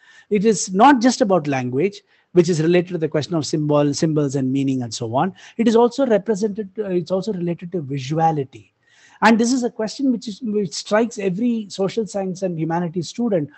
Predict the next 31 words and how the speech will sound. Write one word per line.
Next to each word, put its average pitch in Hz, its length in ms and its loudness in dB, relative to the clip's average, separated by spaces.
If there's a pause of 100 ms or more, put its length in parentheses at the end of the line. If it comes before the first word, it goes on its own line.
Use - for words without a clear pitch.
(120)
who 202 120 2
looks 214 200 0
at 220 80 2
a 202 60 6
mathematics 190 560 -2
textbook 180 480 -8
and 185 140 -4
says, 220 240 -2 (560)
"You 226 140 2
know, 196 220 6
I 185 180 4
don't 214 140 6
know 240 100 0
that 214 100 4
I 165 120 4
understand 196 440 -2
it 180 100 -2
or 165 100 4
not, 185 460 4 (140)
but 196 140 4
I, 175 320 4
I 185 40 4
can 185 240 0
tell 233 160 4
you 254 200 4
that 170 140 2
it 175 140 -4
is 190 140 -2
textually 208 640 -2
very 180 240 4
rich." 156 400 0